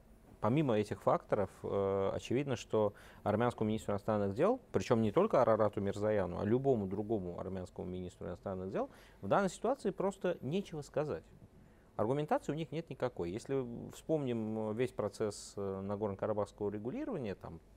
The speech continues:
предыдущих, э, тридцати лет, э, в ситуации, когда у армян, у армян кончались аргументы, начинался неадекват.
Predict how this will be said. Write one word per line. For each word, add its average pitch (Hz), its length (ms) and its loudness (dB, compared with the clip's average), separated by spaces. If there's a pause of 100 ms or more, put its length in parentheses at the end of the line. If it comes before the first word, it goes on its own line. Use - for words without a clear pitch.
(320)
предыдущих, 101 540 -4 (180)
э, 76 760 -8
тридцати - 380 -6
лет, 90 160 -6 (540)
э, 107 300 6
в - 60 -12
ситуации, 214 580 0
когда 139 460 2
у 113 140 4
армян, 113 480 2
у 110 120 2
армян 113 320 2
кончались 98 540 -2
аргументы, 98 580 -2 (640)
начинался 110 500 -4
неадекват. 92 460 -6